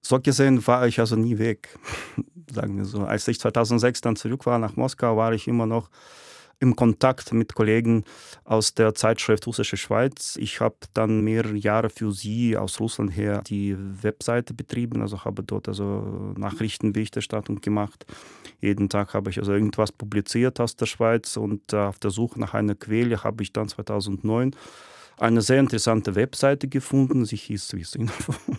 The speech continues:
<laughs> Und ich habe mehrere dann Artikel übernommen aus diesem Portal. Die waren also schon damals fundiert, kurz, tiefschürfend, tiefgehend, argumentativ, faktenbasiert, ausgewogen und neutral in dem Sinne. Keine Regenbogen-Presseberichterstattung,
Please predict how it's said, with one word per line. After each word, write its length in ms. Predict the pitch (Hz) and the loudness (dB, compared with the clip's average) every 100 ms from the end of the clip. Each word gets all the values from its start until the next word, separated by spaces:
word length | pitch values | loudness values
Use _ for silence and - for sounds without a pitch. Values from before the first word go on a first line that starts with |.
| - _ | -10 _
<laughs> 420 | - - - - | -10 -8 -8 -8
Und 180 | - 120 | 0 0
ich 140 | 120 | 2
habe 180 | 120 120 | 2 4
mehrere 360 | 113 123 127 120 | 4 4 4 4
dann 180 | 113 110 | 4 2
Artikel 420 | 110 - - 117 | 0 -4 -4 -4
übernommen 680 | - 101 98 101 123 151 147 | -2 -2 0 2 4 4 4
aus 160 | 143 | 0
diesem 320 | - 117 123 | -4 -2 -2
Portal. 480 | - 120 117 113 113 | -2 -2 0 0 0
Die 160 | 107 101 | -2 0
waren 260 | 104 101 | 2 2
also 240 | 101 95 98 | 0 -2 -6
schon 260 | - 107 | -4 -4
damals 380 | 104 107 110 101 | -2 -2 0 -2
fundiert, 720 | - 95 95 - 113 151 147 - | -4 -4 -4 -2 2 2 0 -8
kurz, 560 | - 120 139 139 - - _ - _ | 0 4 4 2 -8 -16 _ -20 _
tiefschürfend, 840 | - 113 131 - - 131 131 127 - | -4 -2 -2 -6 0 0 0 -4 -6
tiefgehend, 600 | 107 101 - 120 127 127 - - - - _ _ | -8 -8 -4 0 0 -2 -10 -20 -20 -20 _ _
argumentativ, 840 | - 127 127 120 113 104 - 120 139 | 0 4 6 4 2 -4 -2 -2 -2
faktenbasiert, 1120 | - 113 113 - 123 120 113 117 120 120 107 | -4 -4 -4 0 2 2 0 2 0 2 0
ausgewogen 720 | 113 - - 120 117 113 107 | 0 -2 0 4 4 4 0
und 360 | 107 110 101 - | 0 -2 -2 -2
neutral 500 | 101 101 98 104 120 | -2 -2 0 0 2
in 100 | 135 | 2
dem 180 | 127 131 | 4 4
Sinne. 240 | 127 131 - - - - _ - 101 | 4 2 -2 -16 -20 -20 _ -18 -6
Keine 640 | 104 101 98 101 104 101 | -2 0 0 -2 -4 -2
Regenbogen-Presseberichterstattung, 1400 | 107 117 107 117 123 - 117 - 113 117 120 - 110 113 | 0 2 4 6 4 2 0 0 -2 -2 -2 -2 0 -2